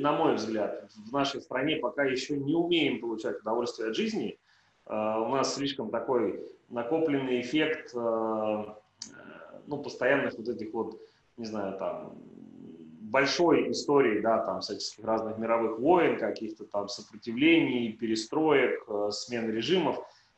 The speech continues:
то, э, ментальная вот эта вот история побаловать себя, она всё-таки лежит вот, э, где-то на, в подсознании. И люди действительно, приходя к нам в кондитерскую, да,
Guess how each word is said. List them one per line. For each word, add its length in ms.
то, 960
э, 400
ментальная 680
вот 100
эта 160
вот 240
история 880
побаловать 580
себя, 640
она 380
всё-таки 400
лежит 380
вот, 320
э, 680
где-то 240
на, 160
в 40
подсознании. 720
И 140
люди 280
действительно, 680
приходя 400
к 80
нам 120
в 80
кондитерскую, 720
да, 480